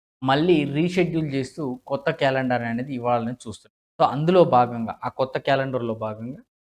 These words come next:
గతంలో వివిధ మినిస్ట్రీల నుంచి, వివిధ మంత్రులు ఇచ్చినటువంటి స్టేట్మెంట్ల ఆధారంగా,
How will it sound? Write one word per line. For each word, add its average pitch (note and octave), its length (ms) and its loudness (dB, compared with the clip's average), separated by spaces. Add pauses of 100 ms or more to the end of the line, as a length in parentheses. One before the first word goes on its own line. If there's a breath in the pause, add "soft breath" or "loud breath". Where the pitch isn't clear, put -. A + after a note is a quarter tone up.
(280)
గతంలో E3+ 600 2 (920)
వివిధ E3 300 2
మినిస్ట్రీల C#3+ 560 -2
నుంచి, A2+ 340 -4 (580)
వివిధ D3 240 0 (120)
మంత్రులు C3+ 380 -2
ఇచ్చినటువంటి A#2 560 -8
స్టేట్మెంట్ల B2+ 600 -6
ఆధారంగా, G#2+ 420 -8